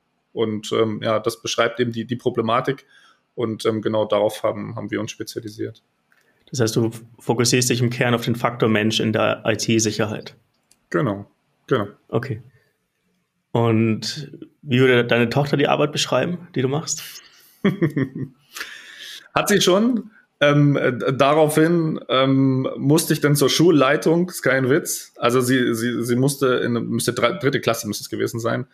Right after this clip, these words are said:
Speaker 1: ähm, hat sie in einem Aufsatz schreiben müssen, so: „Was machen Mama, Papa beruflich so?“ Und dann haben die angefangen zu schreiben. Und, äh, meine Tochter hat halt reingeschrieben: „Ja, mein Papa bricht in Banken ein.“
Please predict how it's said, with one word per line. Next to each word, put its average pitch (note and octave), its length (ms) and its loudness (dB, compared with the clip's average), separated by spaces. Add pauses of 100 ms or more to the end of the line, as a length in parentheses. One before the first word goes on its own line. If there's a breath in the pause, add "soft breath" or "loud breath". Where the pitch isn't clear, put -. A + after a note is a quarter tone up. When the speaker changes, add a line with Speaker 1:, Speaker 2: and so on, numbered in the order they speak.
(380 soft breath)
Speaker 1:
ähm, A#2+ 360 -2
hat A#2+ 120 -2
sie A#2+ 280 2
in A#2+ 240 -2
einem A#2 160 -2
Aufsatz D3 760 0
schreiben C3+ 300 2
müssen, C3+ 260 2
so: A#2+ 140 2
„Was A#2+ 120 2
machen B2 220 0
Mama, B2 260 2
Papa B2+ 320 0
beruflich A2+ 500 0
so?“ A2+ 140 4
Und A2+ 80 2
dann A2 100 -2
haben A2 100 -2
die A2+ 120 -6
angefangen A#2 340 -6
zu - 80 -6
schreiben. C3+ 420 2 (460 loud breath)
Und, A#2+ 340 0
äh, A#2+ 140 6
meine A#2+ 260 2
Tochter C3 240 2
hat B2+ 100 4
halt B2+ 140 4
reingeschrieben: C3 400 2
„Ja, B2 60 4
mein B2 160 2
Papa C3 220 2
bricht C3 240 2
in C3+ 100 4
Banken C#3 260 2
ein.“ A2+ 320 0